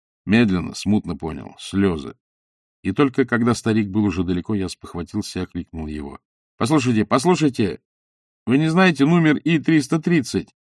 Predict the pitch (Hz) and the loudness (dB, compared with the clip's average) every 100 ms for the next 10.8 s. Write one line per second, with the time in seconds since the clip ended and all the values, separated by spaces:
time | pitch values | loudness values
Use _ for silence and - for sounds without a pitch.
0 | _ _ _ _ _ _ - 90 85 87 | _ _ _ _ _ _ -10 -6 -4 -4
1 | 82 87 104 98 78 - 101 90 80 82 | -4 -2 -2 -4 -8 -6 -4 -4 -4 -8
2 | - 82 76 78 - 98 95 85 78 78 | -8 -10 -10 -12 -4 -4 -4 -8 -10 -10
3 | 80 76 71 67 - - - - - _ | -10 -10 -12 -14 -18 -20 -20 -20 -20 _
4 | _ _ _ _ _ _ _ _ _ _ | _ _ _ _ _ _ _ _ _ _
5 | - 180 156 147 - 104 98 107 120 - | 2 2 2 -2 0 2 2 0 -4 -6
6 | - - 92 82 - - - _ _ - | -14 -12 -10 -12 -14 -18 -20 _ _ -4
7 | 95 104 113 104 95 104 98 87 101 95 | 0 2 2 2 2 2 0 0 0 0
8 | 92 - - 101 95 87 - 95 - 87 | -2 -4 -6 -4 -2 -4 -4 -8 -6 -6
9 | 90 85 76 76 92 87 85 80 92 90 | -4 -6 -6 -2 0 0 -2 -6 -6 -4
10 | 87 - 98 92 80 69 55 | -4 -4 -4 -4 -6 -8 -14